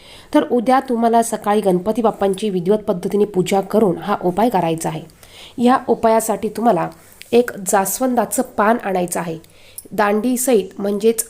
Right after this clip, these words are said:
देठासहित तुम्हाला जास्वंदीचं पान आणायचं आहे.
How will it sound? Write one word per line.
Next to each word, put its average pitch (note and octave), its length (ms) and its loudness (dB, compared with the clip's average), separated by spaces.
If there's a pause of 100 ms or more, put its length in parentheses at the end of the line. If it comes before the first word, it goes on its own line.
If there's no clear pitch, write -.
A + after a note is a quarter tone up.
देठासहित A3 640 0 (240)
तुम्हाला G3 340 0
जास्वंदीचं F#3+ 720 -2 (560)
पान A#3+ 220 4
आणायचं G#3+ 400 2
आहे. G#3+ 200 0